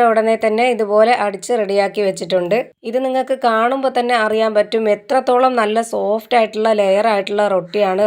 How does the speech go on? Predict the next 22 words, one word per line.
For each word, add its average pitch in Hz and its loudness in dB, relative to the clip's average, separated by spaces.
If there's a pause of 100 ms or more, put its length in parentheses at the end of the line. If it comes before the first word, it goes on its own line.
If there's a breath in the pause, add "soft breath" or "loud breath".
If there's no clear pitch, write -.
റെഡിയായി 185 0
കിട്ടിയിട്ടുള്ളതെന്ന്. 175 -2 (300)
നല്ല 226 -4
പഞ്ഞി 240 -2
പോലത്തെ, 240 -2 (100)
പൂ 226 -4 (220)
പോലത്തെ 240 2
നല്ലൊരു 240 0 (100)
റൊട്ടി 214 -2
റെസിപ്പിയാണ് 220 0 (100)
റെഡിയായി 208 2
കിട്ടിയിട്ടുള്ളത്. 190 -2 (200)
കടലക്കറിയുടെ 208 0
കൂടെയോ 208 0 (120)
ഇറച്ചിക്കറിയുടെ 208 0
കൂടെയോ 208 0 (220)
ഏത് 254 -4 (120)
കറിയുടെ 254 0
കൂടെ 240 -2
വേണമെങ്കിലും 226 -6
കഴിക്കാൻ 214 -2
പറ്റുന്ന 208 -2